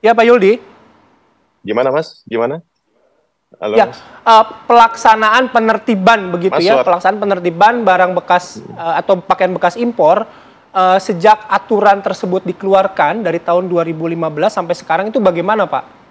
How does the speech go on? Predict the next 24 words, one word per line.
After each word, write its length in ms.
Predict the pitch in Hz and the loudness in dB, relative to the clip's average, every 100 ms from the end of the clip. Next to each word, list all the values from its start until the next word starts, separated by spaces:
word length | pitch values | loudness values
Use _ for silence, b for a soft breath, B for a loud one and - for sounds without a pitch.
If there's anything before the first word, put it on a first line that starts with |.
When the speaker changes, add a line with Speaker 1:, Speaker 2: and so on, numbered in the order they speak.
| _ _ _ _ _ _ _ _ _ _ _ _ _ _ _ _ _ _ _ _ _ _ _ 110 | _ _ _ _ _ _ _ _ _ _ _ _ _ _ _ _ _ _ _ _ _ _ _ -14
Speaker 2:
Baik. 160 | - - _ _ _ _ - | -14 -14 _ _ _ _ -10
Jadi 560 | - 131 143 139 - - _ _ _ _ _ | -6 -2 0 -2 -4 -10 _ _ _ _ _
kita 400 | 139 117 123 139 | -10 -6 -2 -2
memang 320 | 143 113 123 | -2 -4 -6
saat 320 | 127 110 101 101 | -4 -6 -6 -8
ini 240 | 107 127 | -10 -8
menggunakan 880 | 117 101 92 87 85 87 104 117 117 _ _ _ - | -8 -8 -8 -10 -8 -8 -8 -14 -18 _ _ _ -10
yaitu 360 | 87 - 110 120 123 113 | -10 -6 -2 0 -2 -4
Undang-Undang 640 | 104 98 98 95 95 104 113 | -4 -4 -4 -6 -6 -4 -4
Nomor 320 | 98 92 95 - | -6 -8 -12 -12
tujuh 320 | 95 101 120 | -10 -8 -6
Tahun 160 | 107 | -6
dua 160 | 104 95 | -4 -6
ribu 160 | 90 92 | -6 -8
empat 240 | - - - | -8 -10 -8
belas, 240 | 98 - | -8 -8
Mbak. 120 | - - _ _ _ _ _ _ _ | -16 -16 _ _ _ _ _ _ _
Atau 260 | - 101 87 | -16 -10 -8
Mas 100 | 92 | -8
Bayu, 380 | 87 87 92 85 78 | -4 -4 -2 -4 -6
yaitu 480 | - 80 - 104 107 | -8 -6 -2 -2 -2
Speaker 1:
Oke. 60 | |
Speaker 2:
tentang 320 | - 85 98 98 | -6 -10 -10 -10
perdagangan. 640 | 92 92 82 92 92 | -8 -6 -4 -4 -4